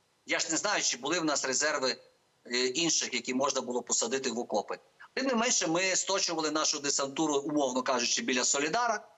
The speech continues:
Хоча, з другої сторони, ми левову частину росіян, а особливо Вагнер, перестав існувати на Бахмутському напрямку. Але сьогодні ми маємо Авдіївку, маємо Авдіївку. Я не знаю, чи правда, чи неправда, но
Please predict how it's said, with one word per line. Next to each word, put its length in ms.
Хоча, 220
з 40
другої 260
сторони, 340
ми 120
левову 320
частину 720
росіян, 580
а 120
особливо 540
Вагнер, 360
перестав 440
існувати 560
на 100
Бахмутському 640
напрямку. 540
Але 340
сьогодні 460
ми 120
маємо 320
Авдіївку, 500
маємо 340
Авдіївку. 500
Я 140
не 80
знаю, 260
чи 120
правда, 340
чи 140
неправда, 460
но 440